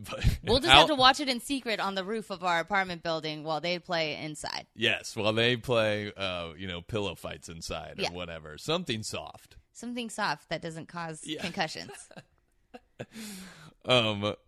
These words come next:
Speaker 2: So they don't hurt their little hands.
Speaker 1: right, yeah, they, they will have delicate little hands,
Speaker 2: <laughs>
Speaker 1: or, uh, many, many children that we're going to have.
Speaker 2: <laughs>
Speaker 1: Um,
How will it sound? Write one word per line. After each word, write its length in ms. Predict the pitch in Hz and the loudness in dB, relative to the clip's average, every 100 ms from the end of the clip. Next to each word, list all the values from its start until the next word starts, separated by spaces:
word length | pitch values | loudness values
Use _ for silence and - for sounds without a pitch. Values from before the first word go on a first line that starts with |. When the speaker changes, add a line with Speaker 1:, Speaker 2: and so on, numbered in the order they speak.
| - | -16
Speaker 2:
So 60 | 202 | -10
they 80 | |
don't 200 | 196 190 | -8 -8
hurt 160 | 185 190 | -8 -10
their 140 | 185 | -10
little 160 | 175 180 | -8 -8
hands. 560 | 170 180 165 - - - | -8 -8 -10 -14 -18 -8
Speaker 1:
right, 260 | 95 101 82 | -2 0 0
yeah, 180 | 101 101 | -2 -2
they, 280 | 92 98 107 | 0 0 0
they 200 | 92 101 | -2 0
will 220 | 98 107 | 2 2
have 180 | 110 92 | 2 0
delicate 460 | 90 90 90 101 78 | -2 -2 -4 -6 -6
little 220 | 87 85 | -6 -6
hands, 640 | 85 87 80 78 78 - - - | -4 -6 -6 -12 -12 -14 -16 -12
Speaker 2:
<laughs> 120 | - | -4
Speaker 1:
or, 340 | 95 87 85 76 | -2 -2 -8 -8
uh, 260 | 87 80 82 78 | -8 -8 -12 -12
many, 380 | 98 107 107 95 | 0 2 4 2
many 320 | 95 92 90 | 0 -2 -2
children 520 | 82 92 82 82 78 | -2 -2 -2 -6 -8
that 140 | 80 73 | -8 -6
we're 120 | 85 | -6
going 300 | 80 82 85 | -6 -8 -8
to 120 | 64 | -8
have. 760 | 90 - 55 - - - - 311 | -8 -10 -12 -18 -20 -16 -10 -8
Speaker 2:
<laughs> 100 | - - _ _ _ - | -10 -20 _ _ _ -4
Speaker 1:
Um, 540 | 107 107 104 101 104 | 0 2 2 0 -4